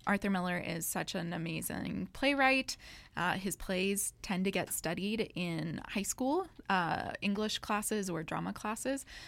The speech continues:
So many people have seen this show or, uh, been a part of a production in high school or studied the play already. And so for us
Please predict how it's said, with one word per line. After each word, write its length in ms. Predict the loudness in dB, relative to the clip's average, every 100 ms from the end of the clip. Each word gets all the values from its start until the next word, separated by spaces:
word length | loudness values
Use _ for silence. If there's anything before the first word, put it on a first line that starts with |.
| 2
So 160 | 8
many 380 | 10 12 10 8
people 640 | 6 2 4 6 6 4 0 -12 -6
have 280 | 0 0 0
seen 380 | -2 2 6 6
this 140 | 6 4
show 560 | 4 4 4 4 2 -2 -14 -14 -2
or, 480 | 2 2 2 0 -4 -6 -4
uh, 260 | -2 -4 -8 -14 -2
been 140 | 0 0
a 40 |
part 260 | 0 4 4
of 100 | 4
a 60 |
production 640 | 2 2 0 -4 -2 0 0
in 200 | 0 0
high 200 | -2 -2
school 320 | -4 -4 -4
or 80 | -4
studied 420 | -2 -2 -2 -4
the 80 | -6
play 240 | -4 -2
already. 480 | -2 -2 -4 -6 -10 -14 -14 -4
And 180 | -2 2
so 380 | 4 4 2 -2
for 360 | -2 2 2 0
us 460 | 2 4 6 4